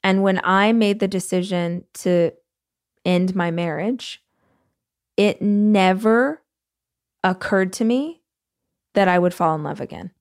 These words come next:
I for sure thought I would make out with people again. That was a big plan that didn't come to fruition, by the way. But it never, it wasn't ever like, "Oh, if I wasn't inside of this relationship, I could go find another one."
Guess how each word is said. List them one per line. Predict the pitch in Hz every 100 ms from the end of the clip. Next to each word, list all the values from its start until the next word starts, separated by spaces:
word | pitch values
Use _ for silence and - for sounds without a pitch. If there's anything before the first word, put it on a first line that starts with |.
| _ _ _ - - -
I | 170 202 - _
for | - 196
sure | - - 302
thought | 392 214 190
I |
would | 180 180
make | 175 180 190 190
out | 214 330
with | 165
people | - 160 220
again. | 170 156 - 202 220 _
That | - 214
was | 240
a |
big | 175 180 175
plan | - 160 139 196 220 _ _ _ -
that | 170 170
didn't | 185 170 160
come | - 170 165
to | 165
fruition, | 170 156 - 160 170
by | 147
the | 170
way. | - - 254 _ _ _ _ _ _ -
But | 190 220
it | 208
never, | 220 220 214 220 233 233 -
it | 214
wasn't | 165 185 214 214 214 196 - _ _ _ _ _ -
ever | 208 196 180 170 170
like, | 180 175 170
"Oh, | 214 214 202 190 180 -
if | - 185
I | 190 196
wasn't | 196 196 196
inside | 185 180 180
of | 175
this | 175 175 185
relationship, | 180 170 175 175 170
I | - 165
could | 180
go | 170
find | 165 156 139
another | - - -
one." | - -